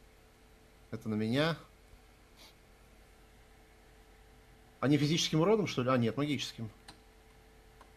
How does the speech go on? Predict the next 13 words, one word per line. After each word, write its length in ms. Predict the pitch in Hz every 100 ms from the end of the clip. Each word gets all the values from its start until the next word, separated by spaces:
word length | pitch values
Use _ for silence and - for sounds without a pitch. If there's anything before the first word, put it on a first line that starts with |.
| - - - - - - - - - - - -
Я 60 | 131
не 80 |
пойму, 200 | 147 170
чё 160 | 156 185
это 140 | 170
у 20 | 147
них 160 | 151
за 80 | 147
магия 240 | 165 139 123
такая? 460 | 117 113 98 95
Чё 180 | 95 135
это 140 | 123
за 640 | 110 117 113 110 107 104